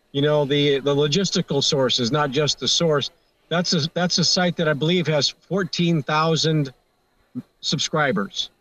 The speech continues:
okay? Not a hundred and forty-three thousand subscribers, not one point four million subscribers, fourteen thousand.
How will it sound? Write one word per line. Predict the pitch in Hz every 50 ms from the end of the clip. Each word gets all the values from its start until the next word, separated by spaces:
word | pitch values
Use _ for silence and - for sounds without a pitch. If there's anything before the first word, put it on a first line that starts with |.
| _ _ _ _ _
okay? | _ 143 135 131 127 113 -
Not | 135 151 165 185 180
a |
hundred | 147 139 170 180 180 180
and | 156 147
forty-three | - - 170 170 175 170 165 - - - 156 165 160
thousand | 135 - 143 127 123 127 110 113 120 113 92
subscribers, | - 135 101 - - - 123 117 117 110 98 113 113 104 - _ _ _ _ _ _
not | 139 160 175 151 165
one | 160 175 185 185
point | 170 - 190 180 170 143
four | - - 185 175 170 156
million | 147 147 160 180 190 190 180 160 139 117
subscribers, | - - 113 - - - 139 127 120 107 92 104 101 - - _ _ _ _ _ _ _ _ _ _ _ _ _
fourteen | 165 175 202 202 165 - - 190 185 185 185 180 165 156
thousand. | - _ _ 156 156 147 139 135 127 113 101 110 98